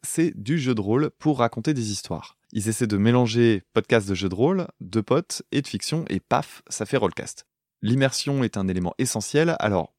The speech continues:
on oublie les lancers de dés à répétition avec des calculs dans tous les sens, l'histoire se déroule dans les oreilles comme si vous y étiez.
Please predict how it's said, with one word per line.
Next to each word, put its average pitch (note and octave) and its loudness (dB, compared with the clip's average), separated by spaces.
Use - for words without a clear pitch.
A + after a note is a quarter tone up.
on C3 0
oublie A#2+ 0
les G2 2
lancers F#2 -4
de F2+ -6
dés G2 0
à G2 0
répétition F2+ -4
avec E2 -4
des F2+ -6
calculs F#2 -2
dans F2 -4
tous - -10
les E2+ -2
sens, D#3 -2
l'histoire B2 0
se - -2
déroule G2 0
dans B2+ 2
les A#2 0
oreilles B2+ 2
comme B2+ 0
si D3 -4
vous B2 -2
y G2+ -2
étiez. - -6